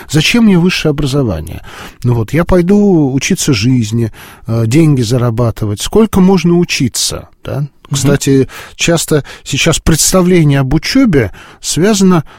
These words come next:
Speaker 1: с таким представлением о, м, социальном комфорте. Вот ещё на
Speaker 2: Мгм.
Speaker 1: пять лет, там, или на четыре, или на шесть отодвигается принятие решения относительно того, кем я буду во взрослой жизни. Я пока учусь,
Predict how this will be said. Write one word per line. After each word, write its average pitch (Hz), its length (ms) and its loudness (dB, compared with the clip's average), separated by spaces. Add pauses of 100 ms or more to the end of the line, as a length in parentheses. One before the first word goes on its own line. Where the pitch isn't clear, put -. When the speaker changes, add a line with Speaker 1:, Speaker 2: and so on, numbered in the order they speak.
Speaker 1:
с - 80 -12
таким 151 320 0
представлением 165 880 0
о, 165 240 2
м, 135 580 0
социальном 160 520 0
комфорте. - 760 -4 (340)
Вот 202 200 0
ещё 151 220 0
на 143 140 2
Speaker 2:
Мгм. 107 80 2
Speaker 1:
пять - 220 0
лет, 175 440 0
там, 98 200 -6
или 101 80 -4
на 107 120 -4
четыре, 156 420 -2
или 101 100 -6
на 107 120 -4
шесть - 420 -4 (280)
отодвигается 131 960 -2 (200)
принятие 135 500 0
решения 139 560 -2 (160)
относительно 113 720 -6
того, 113 320 -2
кем 185 340 0
я 123 140 0
буду 123 240 -2
во 101 120 -6
взрослой 113 440 -6
жизни. 87 440 -10 (360)
Я 269 120 0
пока 226 240 -2
учусь, 175 500 -4